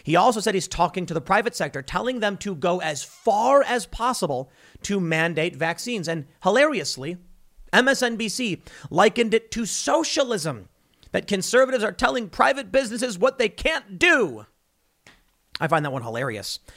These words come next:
It's one thing when you say you can't discriminate on the basis of race or disability or medical conditions.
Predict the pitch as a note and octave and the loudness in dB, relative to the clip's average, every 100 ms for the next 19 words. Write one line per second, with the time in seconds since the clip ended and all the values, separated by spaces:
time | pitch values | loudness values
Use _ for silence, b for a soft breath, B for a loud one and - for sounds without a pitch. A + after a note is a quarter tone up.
0 | B B B B B B B B C#3+ G3 | B B B B B B B B 4 6
1 | D4 C#4 C4 A3+ G#3 F#3+ - F3+ D#3+ D3+ | 6 4 4 2 0 0 0 0 -2 -4
2 | C#3 E3+ - G3 F#3 D3 F3+ - A3 A3 | -4 -6 -2 -4 -4 -6 -6 0 0 0
3 | G3 F#3 E3+ E3 C#3+ E3 D#3+ E3 C#3 A#2+ | -2 -2 -2 -2 0 -2 -4 -6 -6 -2
4 | E3+ G3+ F#3+ - D#3 C3+ C3 B2+ C3+ A3 | 2 2 0 -6 -4 -4 -6 -4 0 0
5 | A3 G3+ C#3 A#2 D#3 F#3+ E3 F3+ F3 F#3 | 0 -2 -4 -2 -2 -2 -4 -4 -2 -2
6 | F3 F3 | -4 -6